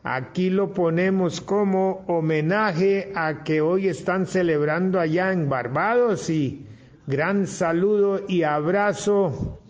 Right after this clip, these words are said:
a mister Dorridge, Hubert Dorridge. Congratulations. A David Comisión también,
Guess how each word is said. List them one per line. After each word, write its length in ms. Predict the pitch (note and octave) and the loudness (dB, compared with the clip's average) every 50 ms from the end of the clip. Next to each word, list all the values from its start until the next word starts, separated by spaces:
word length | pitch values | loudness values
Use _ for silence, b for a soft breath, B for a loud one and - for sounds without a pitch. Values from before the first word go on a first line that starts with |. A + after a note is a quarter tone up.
| B B B B B B B - | B B B B B B B -6
a 240 | C3+ D3 E3 F3+ F#3 | -2 -2 0 0 0
mister 1000 | F3 D3+ C#3+ D3+ E3+ G3 F#3+ D#3 - - - - F#3+ F3+ F3 E3+ D#3 C#3+ B2+ B2 | 0 0 2 2 2 2 0 0 -4 -8 -6 -2 0 0 0 0 0 -2 -2 0
Dorridge, 840 | D3+ G#3 A3+ A3 A3+ A3 G#3 G#3 G#3 F#3+ D3 - - - - F3 F3 | 0 2 2 2 2 2 2 2 2 0 0 -2 -4 -2 0 0 0
Hubert 360 | E3+ D#3 F3 E3+ E3 D3+ C3+ | 2 2 2 2 2 2 0
Dorridge. 720 | F#3 G3+ G#3+ A3 A3+ A#3+ A#3+ A3+ D#3+ A#2+ - - - - - - - - | 2 2 2 2 2 2 2 0 0 -2 -6 -8 -8 -10 -12 -10 -6 -4
Congratulations. 1300 | D#3 D3+ D3 C#3 C#3 C3 - - D3 C#3 D#3+ F#3+ A3 A#3 F3+ - A#3+ B3+ B3+ B3+ A#3 G3 - - - - B B B B B B B B | -2 -2 0 0 -2 -2 -2 -2 0 2 2 2 2 2 0 0 0 0 2 2 0 -2 -2 -6 -12 -14 B B B B B B B B
A 140 | - B2+ C3+ | -4 -4 -2
David 600 | C3+ C3 C3 G3 G#3+ G#3+ G3+ G3+ G#3+ G#3+ G#3+ A3 | -2 0 2 4 4 4 4 2 0 -2 -2 -2
Comisión 1000 | - F#3 F3+ F3 F#3 F3+ D3+ - - A#3 C#4 D4 D4 C4 G#3 E3 D#3+ D3 C3 D3 | -2 0 0 2 2 0 0 -2 -2 0 0 2 2 2 2 0 0 0 0 0
también, 880 | F3+ E3 D#3+ E3 F3 G3 G#3+ A#3 A#3 A3+ G#3 F#3 D#3 C3+ A2+ G#2+ G2+ | -2 0 0 2 2 2 2 2 2 2 2 2 0 0 0 -2 -4